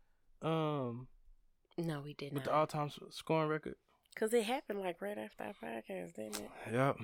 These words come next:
Speaker 2: <laughs>
Speaker 1: I watched it.
Speaker 2: I
Speaker 1: You know what? Did it happen? No, it wasn't
Speaker 2: Yeah.
Speaker 1: that, did it, was it that night?
Speaker 2: It was, like,
Speaker 1: It was
Speaker 2: that
Speaker 1: that
Speaker 2: night.
Speaker 1: night.
Speaker 2: Yes.
Speaker 1: Yeah. Yeah. No, that's right.
Speaker 2: See? <laughs>
Speaker 1: You're right.
Speaker 2: I know
Speaker 1: It was,
Speaker 2: something.
Speaker 1: you know what I mean? So shout out, shout out LeBron.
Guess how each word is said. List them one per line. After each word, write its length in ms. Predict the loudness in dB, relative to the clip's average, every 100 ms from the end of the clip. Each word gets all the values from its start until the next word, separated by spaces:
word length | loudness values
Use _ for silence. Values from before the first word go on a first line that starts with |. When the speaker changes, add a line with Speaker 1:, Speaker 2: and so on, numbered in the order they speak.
| 4 4 6 6 6
Speaker 2:
<laughs> 40 |
Speaker 1:
I 60 | 8
watched 340 | 10 10 8
it. 120 | 0 -8 -16 -20 -20 -20 _ _ _ _ _ _ _ -2
Speaker 2:
I 60 | 6
Speaker 1:
You 40 |
know 200 | 8 10
what? 200 | 8 4
Did 140 | 4
it 80 | 2
happen? 320 | 2 0 -2 4
No, 140 | 8
it 160 | 10 10
wasn't 180 | 8
Speaker 2:
Yeah. 80 | 6
Speaker 1:
that, 80 | 2
did 160 | -2 -2
it, 120 | 2
was 180 | 4 2
it 40 | 4
that 120 | 4
night? 200 | 8 8
Speaker 2:
It 20 | 6
was, 180 | 0
like, 180 | 0 0 6
Speaker 1:
It 80 | 8
was 120 | 10
Speaker 2:
that 120 | 10
Speaker 1:
that 40 | 12
Speaker 2:
night. 40 | 10
Speaker 1:
night. 120 | 6 4
Speaker 2:
Yes. 460 | 4 6 6 4 0 _ _ _ _ -10
Speaker 1:
Yeah. 120 | 0 2
Yeah. 180 | 4 0 -4 -2
No, 200 | 0 2
that's 180 | 0 4
right. 320 | 4 4 -2 -14 -20 _ -12 -4
Speaker 2:
See? 220 | 0 0 0 2 4
<laughs> 320 | 4 2 0 2
Speaker 1:
You're 120 | 12
right. 140 | 12
Speaker 2:
I 100 | 12
know 60 | 8
Speaker 1:
It 100 | 10
was, 240 | 12 12
Speaker 2:
something. 160 | 12 10
Speaker 1:
you 40 | 8
know 60 |
what 60 | 10
I 40 |
mean? 160 | 10 8
So 140 | 8
shout 180 | 8 12
out, 200 | 12 10
shout 140 | 10 12 12
out 80 | 10
LeBron. 480 | 10 10 10 8